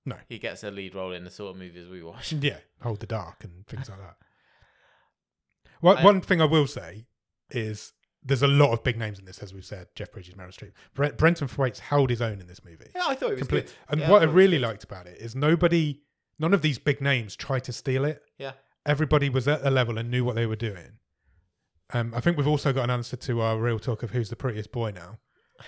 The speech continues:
Speaker 1: 'cause it is a hundred percent Brenton Thwaites in this movie. Um, but yeah, I, I think he was gr-, I think he really held his own amongst these massive names, working alongside Jeff Bridges like that, arguing with Meryl Streep like he was doing.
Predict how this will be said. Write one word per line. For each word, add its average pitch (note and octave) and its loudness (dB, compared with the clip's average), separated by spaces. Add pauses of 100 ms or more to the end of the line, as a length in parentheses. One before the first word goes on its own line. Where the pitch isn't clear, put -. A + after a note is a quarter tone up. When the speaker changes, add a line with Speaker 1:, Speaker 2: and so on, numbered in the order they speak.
Speaker 1:
'cause A2+ -4
it A#2 -2
is A2+ -4
a A#2 0
hundred B2 0
percent B2+ -4
Brenton C3 0
Thwaites A2+ -8
in - -18
this G2+ -16
movie. G#2 -14 (460)
Um, B2+ 0 (680)
but - -4 (240)
yeah, C#3 0
I, E3+ 6
I E3+ 8
think D#3 0
he F3+ 4
was D3+ 4
gr-, - -6
I C#3+ 6
think D3 -2
he C#3+ -6
really D3+ 2
held C#3+ 2
his B2+ -2
own G2+ -4 (320)
amongst A#2 -6
these A#2 -8
massive C3+ -4
names, A2+ -10
working F#3+ -2
alongside D3+ -6
Jeff C3 -6
Bridges G#2+ -10
like F#2+ -14
that, F2+ -14 (600)
arguing D#3 6
with C3 -4
Meryl B2+ -6
Streep A#2 -10
like G2 -14
he - -20
was G2 -18
doing. G#2 -16